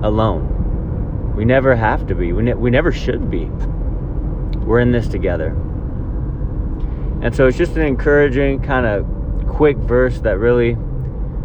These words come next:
sums up the blessing it is to be the church, to be the hands and feet, if you will, of, of Jesus out in this dark world, to shine our light for Christ,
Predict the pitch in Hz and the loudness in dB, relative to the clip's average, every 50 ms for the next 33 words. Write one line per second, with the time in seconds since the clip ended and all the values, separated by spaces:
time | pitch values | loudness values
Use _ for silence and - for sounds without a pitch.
0 | - - - - - - - 139 131 131 123 123 127 123 - - 139 - - 113 | -6 -6 -4 -4 -2 0 2 2 2 2 4 4 2 2 2 0 -4 -2 0 2
1 | 120 117 - - 123 120 117 110 107 104 107 113 113 113 113 113 110 - - - | 2 2 0 -2 -2 -2 0 0 0 0 0 2 2 2 2 0 -2 -4 -4 -6
2 | - - - - - - - - - - - - 117 - - - 135 127 123 131 | -8 -6 -6 -6 -6 -6 -6 -6 -6 -6 -4 -4 -4 -2 0 0 0 0 0 -2
3 | 123 - - 131 127 127 127 - - - - - - - - - - - - - | -4 -2 -2 0 0 0 -2 -4 -8 -8 -8 -8 -8 -8 -8 -8 -8 -8 -6 -6
4 | - - - - - - - 117 107 113 113 110 110 104 101 104 104 107 117 117 | -6 -6 -6 -6 -6 -4 -4 -2 0 0 0 0 0 0 0 -2 -2 0 0 0
5 | 117 120 120 120 117 110 110 104 - 127 123 123 120 120 123 117 - 104 - - | 0 2 0 0 0 -2 -2 -4 -4 -4 -2 -2 0 0 0 0 -2 -4 -4 -2
6 | 113 107 107 117 117 117 120 110 104 101 95 - - 113 104 98 87 - - 110 | -2 0 2 2 2 2 2 2 0 0 -2 -2 -2 -2 -2 -2 -4 -4 -4 -2
7 | 117 123 120 117 117 127 131 131 120 - - 90 92 101 104 90 98 101 98 90 | 0 0 0 0 2 4 4 2 2 0 -4 -2 -2 0 0 -2 -2 -4 -4 -4
8 | 92 90 85 - - - - - - - - - - - - - - 117 113 117 | -4 -6 -6 -6 -6 -6 -6 -6 -6 -8 -8 -10 -10 -8 -8 -2 2 4 4 4
9 | 117 107 - 110 101 104 104 107 110 120 123 120 - - 107 98 - - - 123 | 4 2 0 -2 -2 0 2 2 2 2 0 -2 -2 -2 -4 -4 -2 -2 0 0
10 | 120 120 120 120 123 123 123 127 120 120 - - - - - - - - - - | 2 2 2 2 0 0 0 -2 -4 -6 -8 -8 -10 -8 -8 -8 -6 -6 -6 -4
11 | - - 110 107 104 101 104 107 110 120 127 117 - - - 104 104 98 - - | 0 2 2 4 4 4 4 4 4 4 4 2 -2 -4 -6 -4 -4 -4 -2 -2
12 | - 113 110 113 117 120 120 - - - | 0 2 2 2 2 0 -2 -4 -4 -4